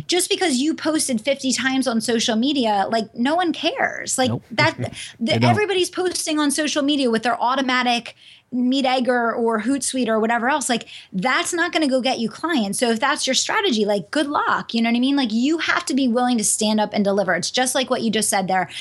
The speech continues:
Speaker 1: You know, you have to be adding value.
Speaker 2: Well, and that's the key word right there. You know, I'm in the training consulting business myself. We have partners all over the world, and we'll, they'll get on a call like this and they'll say, "Chip, you know, what's the one thing I can be doing? How, how do I do more,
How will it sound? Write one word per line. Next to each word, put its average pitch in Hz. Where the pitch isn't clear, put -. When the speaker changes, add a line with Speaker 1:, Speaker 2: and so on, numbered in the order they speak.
Speaker 1:
You 214
know, 208
you 196
have 247
to 240
be 226
adding 190
value. 143
Speaker 2:
Well, 117
and 127
that's 131
the 143
key 123
word 110
right 107
there. 98
You 123
know, 113
I'm 131
in 123
the 120
training 123
consulting 120
business 117
myself. 127
We 113
have 107
partners 120
all 127
over 110
the 110
world, 139
and 123
we'll, 120
they'll 131
get 135
on 127
a 120
call 139
like 127
this 131
and 127
they'll 120
say, 120
"Chip, 135
you 143
know, 151
what's 165
the -
one 180
thing 175
I 165
can 143
be 139
doing? 131
How, 143
how 160
do 190
I 185
do 160
more, 139